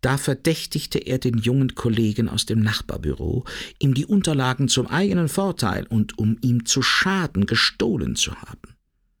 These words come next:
Darum beobachtete er ihn von da an genau. Seine Art, durch den Behördenflur zu gehen,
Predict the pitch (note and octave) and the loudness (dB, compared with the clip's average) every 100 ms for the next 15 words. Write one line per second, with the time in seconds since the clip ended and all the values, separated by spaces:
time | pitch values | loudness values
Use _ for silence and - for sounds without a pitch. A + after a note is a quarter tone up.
0 | _ _ _ _ _ F#2+ F#2 F2 A2+ A#2 | _ _ _ _ _ -4 -2 0 0 0
1 | - G#2 F2+ G#2 G2+ - B2+ C3 - A#2 | -2 -4 -2 -2 -4 -8 -6 -6 -4 -4
2 | B2 C3+ - C3+ A#2+ A2 - B2+ C3+ C#3+ | -2 -2 0 0 0 -2 -2 -2 0 0
3 | C#3+ D2 A1 - _ _ _ _ _ _ | 0 -2 -6 -14 _ _ _ _ _ _
4 | _ - D#2 E2 D#2+ - G2+ G2 - - | _ -4 -2 -2 -4 -2 -2 -2 -6 -8
5 | A#1 - - D#2 D2+ - A#2 G#2 F2 - | -6 -8 -8 -8 -6 0 0 0 -6 -8
6 | - C#2 - - D#2+ - G#2 A#2+ B2+ | -8 -8 -2 -2 -2 -2 0 2 2